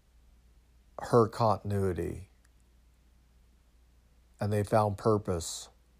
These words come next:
and they were willing to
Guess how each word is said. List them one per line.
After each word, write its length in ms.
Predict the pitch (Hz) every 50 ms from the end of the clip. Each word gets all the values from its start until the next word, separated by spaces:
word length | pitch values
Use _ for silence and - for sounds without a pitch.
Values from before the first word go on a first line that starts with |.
| _ _ _ _ _ _ _ _ _ _ _ _ _ - _
and 200 | - - 110 110
they 100 | 110 110
were 180 | 107 107 98 101
willing 640 | 101 101 117 127 127 120 110 98 92 95 92 90 104 - - _ _ _ _ _ - _ _ _ _ _ _ _ _ _ _ _ _ _ _ _ _ - -
to 600 | - - 123 117 117 113 110 107 107 104 101 -